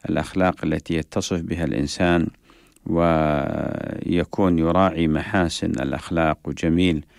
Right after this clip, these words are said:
العادات، ويسعى إلى البر والإحسان مع الآخرين. ولذلك يقول تعالى: "خذ العفو وأمر بالعرف وأعرض عن الجاهلين".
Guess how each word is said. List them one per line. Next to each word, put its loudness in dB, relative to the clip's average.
العادات، 2
ويسعى 0
إلى 0
البر 0
والإحسان 0
مع 0
الآخرين. 0
ولذلك -4
يقول -2
تعالى: 0
"خذ -2
العفو 0
وأمر 2
بالعرف -2
وأعرض 2
عن 2
الجاهلين". 2